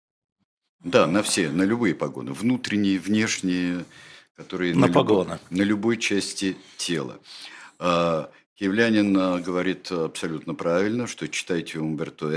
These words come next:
Speaker 1: Эко, эссе «Вечный фашизм», все четырнадцать пунктов реализованы. А, э, я, э, к тому, что я, я бы хотел сказать, что, дорогие друзья,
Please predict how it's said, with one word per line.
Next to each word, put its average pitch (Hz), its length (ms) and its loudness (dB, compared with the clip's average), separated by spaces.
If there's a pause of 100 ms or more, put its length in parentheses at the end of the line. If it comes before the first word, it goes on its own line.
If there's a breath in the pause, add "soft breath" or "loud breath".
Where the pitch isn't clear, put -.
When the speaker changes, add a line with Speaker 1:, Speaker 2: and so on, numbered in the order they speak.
Speaker 1:
Эко, 104 480 -4
эссе 78 280 -4
«Вечный 76 420 -4
фашизм», 98 560 -6 (240 loud breath)
все 87 180 -6
четырнадцать 82 500 -4
пунктов - 380 -8
реализованы. 87 480 -4 (320 loud breath)
А, 104 260 4 (380 loud breath)
э, 95 160 4
я, 107 520 6
э, 95 380 0
к - 60 -16
тому, 113 280 4
что 90 440 -2
я, 82 240 -2
я 85 180 -2
бы 76 60 -12
хотел 82 260 -8
сказать, 98 300 -4
что, 78 560 -4
дорогие 78 340 -2
друзья, 87 460 0